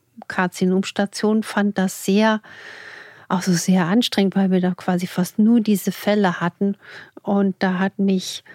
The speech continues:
der Chefarzt immer getröstet und gesagt, „Aber Sie sehen hier so viel, wie Sie, wie andere gar nicht in ihrer Berufszeit“, ne?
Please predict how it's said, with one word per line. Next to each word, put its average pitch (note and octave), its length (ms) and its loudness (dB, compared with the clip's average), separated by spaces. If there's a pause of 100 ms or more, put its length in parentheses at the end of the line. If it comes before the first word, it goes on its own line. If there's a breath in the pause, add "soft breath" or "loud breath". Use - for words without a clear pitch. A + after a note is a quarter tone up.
(220 loud breath)
der G3+ 80 2
Chefarzt G3 500 0
immer F#3+ 220 0
getröstet G3+ 640 0
und G#3 100 -2
gesagt, F#3+ 360 -2
„Aber F3+ 240 -2
Sie E3+ 200 4
sehen B3 360 4
hier A3 200 2
so B3+ 240 4
viel, C#4 420 2
wie A3 160 2
Sie, G#3+ 400 0
wie A3 200 2
andere A#3 420 4
gar G#3+ 260 2
nicht B3 300 2
in A3+ 100 4
ihrer G#3 340 4
Berufszeit“, G#3+ 1080 0
ne? A3+ 180 2